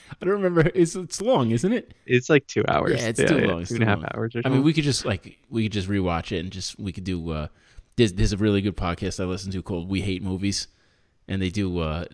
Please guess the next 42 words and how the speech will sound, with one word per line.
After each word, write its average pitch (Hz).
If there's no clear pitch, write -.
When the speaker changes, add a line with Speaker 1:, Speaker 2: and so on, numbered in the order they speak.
Speaker 1:
you 104
know, 92
they'll 92
review, 95
like, 85
really 90
bad 87
movies 92
and 113
shit, -
and 87
they're, 82
like, 78
shit -
talk 98
it 104
or 98
whatever. 101
They 160
do, 135
they 131
do 135
some 120
good 98
ones 90
every 87
now 85
and 85
again 82
though, 82
but 85
it 82
would 87
be 92
funny 87
Speaker 2:
Yeah. 85
Speaker 1:
to 85
do 85
our 80
version 87
of 82
that. 85